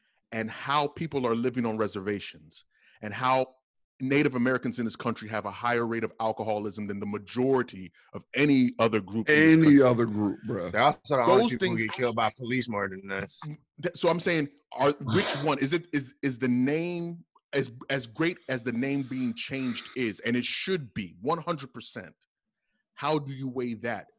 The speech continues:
Speaker 1: with actual structural and systemic change that will
Speaker 2: I
Speaker 1: help
Speaker 2: don't think
Speaker 1: Native
Speaker 2: they're,
Speaker 1: American
Speaker 2: I,
Speaker 1: people?
Speaker 2: I don't think they're the same. I don't think the name change is a, or should be viewed as a social justice, Native American,
Speaker 1: Okay.
Speaker 2: indigenous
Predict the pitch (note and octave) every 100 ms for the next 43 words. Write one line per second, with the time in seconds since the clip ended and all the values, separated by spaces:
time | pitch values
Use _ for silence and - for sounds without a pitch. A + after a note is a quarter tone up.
0 | _ A2+ A#2+ B2 B2 - B2+ A#2 - -
1 | - C#3 - C3 A#2 G#2 - G#2 - B2+
2 | A#2 - - E3 D3 A#2 G2 F#2 - _
3 | - G#2+ A2 G#2 A2+ G#2+ G#2+ G#2+ G2+ G2
4 | F#2+ - F#2 G#2 - G#2+ G#2 G2 G2+ F2+
5 | F#2 F2 E2+ - E2 D#2+ D2+ D2 _ _
6 | _ G2 F#2 F#2 F2+ F#2 E2+ - F2 E2+
7 | F2 F2 D#2+ - E2 D#2+ E2 D#2+ - F2
8 | F2+ E2+ - E2+ E2 D#2+ - _ _ _
9 | _ G2+ F#2 - A#2 G2 F#2 E2+ F#2 F#2+
10 | F2 E2+ E2+ F2 - F#2 F2 F#2 D#2+ D#2+
11 | E2 F2+ D#2 F2+ F#2 F2 F2 F2 D#2+ E2+
12 | - E2 F2 - F#2+ - - G2 F#2+ F#2
13 | F#2 F2+